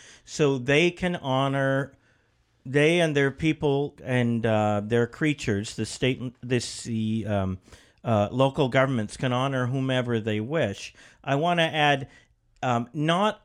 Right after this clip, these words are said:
all pre-revolutionary, uh, uh, figures were wiped out.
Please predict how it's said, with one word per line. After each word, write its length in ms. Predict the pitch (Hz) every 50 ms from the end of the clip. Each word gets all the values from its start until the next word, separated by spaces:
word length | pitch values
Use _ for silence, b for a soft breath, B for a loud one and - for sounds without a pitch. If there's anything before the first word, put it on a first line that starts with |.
| _ _
all 760 | - 143 147 147 151 156 160 160 160 160 160 160 165 - - _ _
pre-revolutionary, 1700 | - - - 180 170 160 165 160 151 147 147 147 147 139 139 139 143 143 135 - - - 135 127 123 120 120 120 120 117 117 117 113 113 b b b b b b b _ -
uh, 600 | 117 110 104 104 104 101 98 98 98 95 95 92 90 104 -
uh, 220 | - 117 104 101 104
figures 880 | - - - - 180 170 131 117 120 110 104 98 95 95 - - - - _
were 360 | 117 110 113 110 107 101 101 -
wiped 520 | - 104 107 120 131 123 120 117 - _ 139
out. 400 | 135 139 131 95 90 104 147